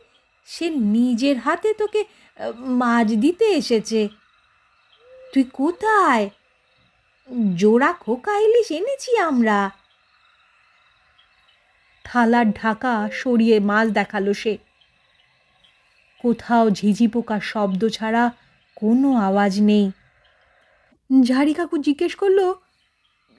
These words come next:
"শুনতে পেলি?" জিজ্ঞেস করল, "পচা নয় তো?" তারপর মুখ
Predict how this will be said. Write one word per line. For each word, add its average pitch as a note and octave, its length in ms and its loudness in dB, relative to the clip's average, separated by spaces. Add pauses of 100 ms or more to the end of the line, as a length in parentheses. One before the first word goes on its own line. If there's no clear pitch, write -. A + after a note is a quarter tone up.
(140)
"শুনতে A#3+ 960 -2
পেলি?" F4+ 640 0 (1900)
জিজ্ঞেস G#3 400 -2
করল, B3+ 400 2 (1600)
"পচা G#3+ 680 -4
নয় D#4+ 300 -4 (100)
তো?" A4+ 440 -2 (1120)
তারপর F4 320 2
মুখ D4+ 260 0